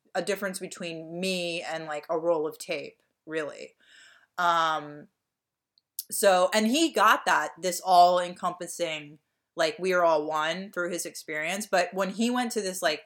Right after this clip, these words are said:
he calls it the core, which is, like, this black center that was, like, absolute void, he felt that he was inside something.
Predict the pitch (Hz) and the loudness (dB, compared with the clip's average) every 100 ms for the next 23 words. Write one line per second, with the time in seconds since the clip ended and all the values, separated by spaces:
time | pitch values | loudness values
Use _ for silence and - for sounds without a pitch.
0 | - 190 190 185 185 180 156 - - 233 | -12 -10 0 2 2 -2 -10 -10 -4 0
1 | 180 160 156 175 165 160 151 156 - 156 | 2 2 0 -8 -4 -4 -4 -12 -6 0
2 | 156 160 - - 185 175 160 151 151 156 | 2 0 -4 -4 0 0 0 -4 -6 -6
3 | 156 147 - 156 - 165 156 147 175 180 | -8 -10 -8 -8 -6 -6 -6 -10 -6 -4
4 | 196 160 151 156 - - - - - _ | -2 -2 -4 -8 -12 -20 -20 -20 -20 _
5 | - - 202 190 214 208 208 208 175 160 | -6 -2 -2 0 2 2 2 2 2 2
6 | - 190 185 170 170 160 - 165 151 165 | 0 -8 -6 -4 -4 -4 -10 -12 -8 -4
7 | 151 151 147 156 151 156 - - | -2 -2 -4 -10 -12 -14 -16 -18